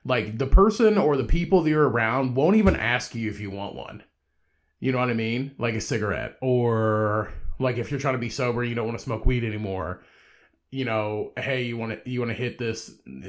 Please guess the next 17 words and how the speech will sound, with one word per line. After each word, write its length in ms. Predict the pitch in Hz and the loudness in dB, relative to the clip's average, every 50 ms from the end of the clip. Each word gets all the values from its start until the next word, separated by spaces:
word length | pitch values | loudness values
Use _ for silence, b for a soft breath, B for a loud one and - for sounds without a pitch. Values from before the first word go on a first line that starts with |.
| - - | -14 -10
you 120 | - 151 | -8 -6
know, 300 | 139 123 110 110 117 127 | -4 -2 -2 -2 -2 -2
hit 180 | 127 139 117 - | -4 -4 -6 -6
this 160 | 131 123 - | -6 -6 -6
joint, 340 | - 127 123 127 131 131 117 | -4 -4 -4 -2 -2 -2 -4
hit 120 | 117 110 | -4 -6
this 120 | 113 107 - | -8 -10 -8
blunt? 420 | - 127 131 131 131 131 135 - - _ _ _ _ _ _ _ _ _ _ _ - - - | -6 -4 -2 -2 -2 -2 -4 -6 -10 _ _ _ _ _ _ _ _ _ _ _ -14 -10 -8
You 120 | 151 139 | -6 -4
wanna 160 | 135 131 127 123 | -2 -2 -2 0
take 180 | 151 143 123 | 0 0 0
a 80 | 127 110 | 0 2
dip? 440 | 123 135 135 131 131 117 - - B B B B B B | 2 2 2 2 0 -2 -4 -10 B B B B B B
You 80 | B 120 | B -4
want 100 | 123 127 | -4 -4
a 20 | - | -4
cigarette?" 640 | - 147 135 131 135 135 135 135 131 127 120 - | -2 -2 0 0 2 2 2 2 0 0 -2 -6